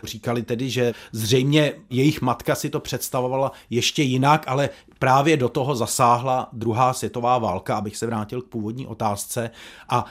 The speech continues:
v té chvíli tedy již bylo rozhodnuto, neboť samozřejmě Francie byla nejprve nepřátelskou mocností, poté byla okupována a jezdit v té době po Evropě z protektorátu do Francie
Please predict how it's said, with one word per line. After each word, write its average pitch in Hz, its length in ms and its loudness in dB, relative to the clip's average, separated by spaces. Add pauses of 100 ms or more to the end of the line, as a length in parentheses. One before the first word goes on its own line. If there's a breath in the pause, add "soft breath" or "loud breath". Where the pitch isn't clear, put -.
v - 80 -18
té 156 220 6
chvíli 139 420 2
tedy 143 260 0
již 123 480 2
bylo 123 220 4
rozhodnuto, 127 600 2
neboť 120 300 -2
samozřejmě 123 540 -4 (200 loud breath)
Francie 120 540 0
byla 120 420 2 (140)
nejprve 135 360 2
nepřátelskou 131 760 0
mocností, 127 640 -6 (220 loud breath)
poté 135 460 2
byla 117 420 2
okupována 123 600 2
a 110 300 -4
jezdit 120 520 0 (140 loud breath)
v - 100 -16
té 151 220 6
době 147 300 6
po 139 140 0
Evropě 131 640 2 (300 loud breath)
z - 100 -12
protektorátu 135 1080 2
do 110 380 2 (100)
Francie 117 600 -2